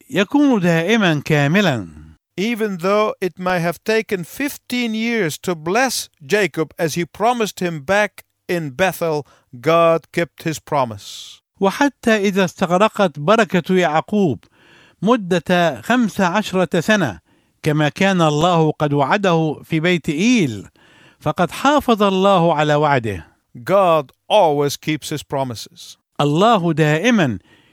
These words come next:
Speaker 1: يحقق مواعيده.
Speaker 2: It may take a whole lot longer than you and I want.
Speaker 1: ربما يستغرق الأمر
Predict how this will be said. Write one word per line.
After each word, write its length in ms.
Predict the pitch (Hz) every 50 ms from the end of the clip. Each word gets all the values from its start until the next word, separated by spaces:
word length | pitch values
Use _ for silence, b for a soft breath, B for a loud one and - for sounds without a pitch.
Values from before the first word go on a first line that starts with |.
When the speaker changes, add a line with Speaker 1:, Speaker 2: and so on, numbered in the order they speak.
| b b
Speaker 1:
يحقق 580 | 214 214 - 285 285 - _ - 220 196 - 202
مواعيده. 1040 | 185 180 175 170 170 165 165 160 156 151 151 147 135 156 170 151 120 95 80 73 - _ _ _ _ _ _ - 185
Speaker 2:
It 180 | 220 220 -
may 180 | 214 214 214 196
take 280 | - - 214 214 202 -
a 100 | 190 165
whole 340 | 170 202 226 226 226 220
lot 240 | 214 214 214 - -
longer 480 | 196 202 214 208 202 180 175 175 175 170
than 220 | 156 175 175 175
you 220 | 175 190 202 202 196
and 220 | 190 175 175 180
I 180 | 190 190 185 185
want. 500 | 185 190 240 294 254 160 123 _ _ _ _ _ _ _ _ _ _ _ - 247
Speaker 1:
ربما 500 | 254 269 240 277 277 262 254 247 233 208
يستغرق 560 | 185 - - 240 240 226 226 208 165 - 190
الأمر 520 | 190 170 160 214 226 220 208 185 175 139